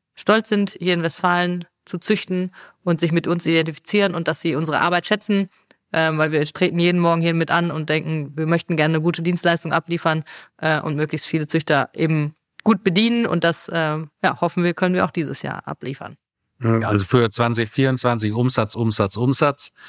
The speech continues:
Speaker 2: Ja, ähm, eigentlich so im Spaß gesagt, tatsächlich auch der Moment, wo wir nicht angefeindet werden dafür, dass vielleicht mal eine WhatsApp oder ein Telefonrückruf, ähm, liegen geblieben ist, denn wir wollen schon alle zurückrufen und wollen alle, ähm, WhatsApps, ähm, beantworten. Das ist so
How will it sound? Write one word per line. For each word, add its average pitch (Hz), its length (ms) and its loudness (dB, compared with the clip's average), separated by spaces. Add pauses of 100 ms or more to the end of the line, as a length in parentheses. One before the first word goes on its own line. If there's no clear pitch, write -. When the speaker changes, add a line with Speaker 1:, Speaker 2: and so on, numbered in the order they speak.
(280)
Speaker 2:
Ja, 104 260 -2
ähm, 104 340 2
eigentlich 101 320 -2
so 107 120 2
im 95 80 2
Spaß - 340 -2
gesagt, 117 320 0
tatsächlich 135 540 0
auch 135 160 2
der 131 140 2
Moment, 123 420 2 (280)
wo 110 160 0
wir 120 200 4
nicht 123 340 0 (120)
angefeindet 120 600 2
werden 117 180 2
dafür, 117 240 2
dass 107 140 0
vielleicht 113 300 0
mal 113 80 4
eine 107 120 4
WhatsApp 110 380 0
oder 107 140 2
ein 101 120 2
Telefonrückruf, 101 1400 0
ähm, 104 180 4
liegen 117 280 2
geblieben 104 400 -2
ist, 107 220 0
denn 107 100 4
wir 104 140 4
wollen 107 160 2
schon 117 240 0
alle 113 180 0
zurückrufen 110 560 0
und 98 60 2
wollen 104 200 2
alle, 107 360 2 (400)
ähm, 104 240 2
WhatsApps, 107 540 0
ähm, 101 200 4
beantworten. 107 540 0
Das 104 140 0
ist 107 120 2
so 101 220 4